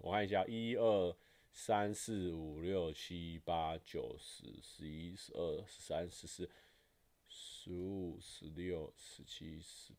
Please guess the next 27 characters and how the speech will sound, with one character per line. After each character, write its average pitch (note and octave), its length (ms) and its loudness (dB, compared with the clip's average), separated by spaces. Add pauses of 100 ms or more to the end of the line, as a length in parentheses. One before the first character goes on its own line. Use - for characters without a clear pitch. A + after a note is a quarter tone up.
八、 D2 320 -6
十 - 320 -18
九、 - 380 -10 (160)
二 E2+ 100 -4
十、 - 200 -12 (220)
二 E2 180 -2
一、 D#2 160 -6 (540)
二 F#2+ 60 0
二、 D#2 300 -2 (300)
二 F#2 160 -2
三、 D#2 360 -6 (360)
二 D#2 180 -6
四、 E2+ 380 -10
二 D#2+ 100 -2
五、 - 180 -6 (460)
二 F2 160 -4
六、 D#2+ 260 -4 (200)
二 F#2 180 -6
七、 - 400 -10
二 E2+ 160 -4
八、 E2 140 -4 (480)
二 E2+ 160 -6
九、 - 240 -16
三 E2+ 360 -10
十。 - 260 -16 (3000)
反 B2+ 160 10
正， E3 320 12